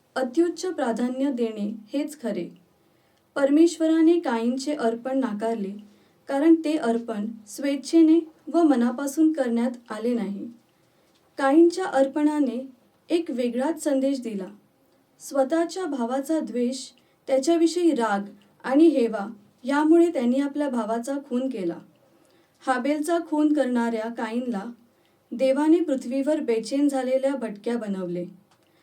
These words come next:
ना घर, ना मित्र, ना संरक्षण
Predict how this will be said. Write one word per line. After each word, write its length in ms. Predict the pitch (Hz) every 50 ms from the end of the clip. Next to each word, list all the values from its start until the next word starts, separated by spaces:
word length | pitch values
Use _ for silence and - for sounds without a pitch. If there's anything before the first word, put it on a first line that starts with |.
| _ _ -
ना 200 | 247 254 247 254
घर, 260 | 240 262 254 277 349 - - _ _ _ _
ना 180 | 247 233 240 240
मित्र, 480 | 240 254 294 302 - 247 214 208 208 208 - - _ _ _ _ -
ना 180 | 262 285 311
संरक्षण 680 | 330 330 294 247 240 240 247 254 - - 220 196 202